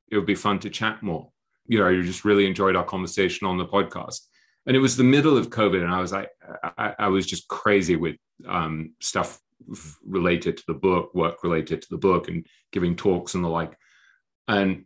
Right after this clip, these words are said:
I didn't really want to travel in the, you know, with all of the constraints on travel during covid. But, but I, we started talking, and I started saying to him, "Well, look, you know, I've been thinking about doing a podcast, and I'd love to get your advice on it.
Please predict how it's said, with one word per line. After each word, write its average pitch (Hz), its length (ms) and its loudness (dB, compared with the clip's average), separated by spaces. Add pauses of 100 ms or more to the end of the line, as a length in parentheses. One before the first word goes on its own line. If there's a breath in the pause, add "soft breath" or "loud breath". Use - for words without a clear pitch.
I 104 40 2
didn't 107 180 4
really 90 200 2
want 85 100 -2
to - 120 -12
travel 90 460 -2
in 85 80 -6
the, 85 260 -6
you 113 320 0
know, 113 120 0
with 98 180 2
all 92 140 2
of 87 100 -4
the - 80 -4
constraints 92 600 -2
on 85 100 -2
travel 87 340 0
during 87 280 -4
covid. 90 380 2 (500)
But, 120 520 0
but 127 160 4
I, 123 320 4 (300)
we 127 380 -2
started 147 340 0
talking, 165 300 -2
and 104 100 -2
I 95 40 -4
started 117 340 -2
saying 113 200 -4
to 117 100 -8
him, 113 80 -4
"Well, 127 180 0
look, 143 280 0 (300)
you 123 120 -6
know, 113 100 0
I've 110 180 -2
been 120 100 -2
thinking 143 400 -2
about 90 300 -2
doing 95 240 0
a 85 60 -4
podcast, 101 640 -2 (380)
and 117 80 -4
I'd 120 80 4
love 127 140 2
to 127 160 -4
get 101 140 -4
your 98 180 0
advice 101 480 -2
on 92 160 -10
it. - 220 -14